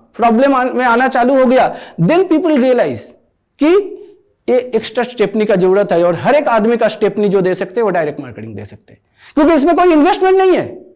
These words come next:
इसमें कोई लायबिलिटी नहीं है। कोविड का टाइम पे कुछ दिन पहले मेरा एक दोस्त से बात हो रहा था, उनका अंडर में करीब करीब उनका नॉर्मल बिजनेस है, ट्रेडिशनल बिजनेस है, उनका अंडर में करीब चालीस से पचास लोग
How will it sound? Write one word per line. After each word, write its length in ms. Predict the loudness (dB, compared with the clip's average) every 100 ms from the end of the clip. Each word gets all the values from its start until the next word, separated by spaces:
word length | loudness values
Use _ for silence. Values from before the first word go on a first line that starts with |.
| _ _ _ _ _ -2
इसमें 220 | 2 4
कोई 100 | 4
लायबिलिटी 480 | 4 4 4 4 4
नहीं 220 | 4 2
है। 100 | 0 -4 -14 -20 _ _ _ _ _ _ _ _ _
कोविड 260 | 0 2 2
का 100 | 0
टाइम 280 | 2 0 0
पे 200 | 0 -2 -4 -18 -20 _ _ _ _ _
कुछ 120 | -4 0
दिन 180 | 0
पहले 320 | 0 0 2 2
मेरा 200 | 2 0
एक 100 | 0
दोस्त 220 | -2 0
से 80 | 0
बात 220 | 2 2
हो 80 | 0
रहा 160 | 0
था, 180 | -4 -8 -8 -20 _ _ _ _ _ _ _ _ _ _
उनका 580 | -2 0 2 2 2 2 0 -4 -18 _ -4
अंडर 320 | 0 2 2
में 140 | 0 0
करीब 240 | -2 0
करीब 140 | 0 0
उनका 240 | 0 -4 -6 -16 -14 -4
नॉर्मल 360 | -2 0 0
बिजनेस 320 | 0 0 0 -2
है, 80 |
ट्रेडिशनल 440 | 0 -2 -2 -2 -2
बिजनेस 360 | -2 -2 -2
है, 180 | -2 -2 -10 -10 -4
उनका 220 | 0 2
अंडर 200 | 2 0
में 140 | 0
करीब 240 | 0 -2 0
चालीस 340 | 0 0 0
से 60 | -2
पचास 400 | -2 -2 -2 -2
लोग 260 | -4 -6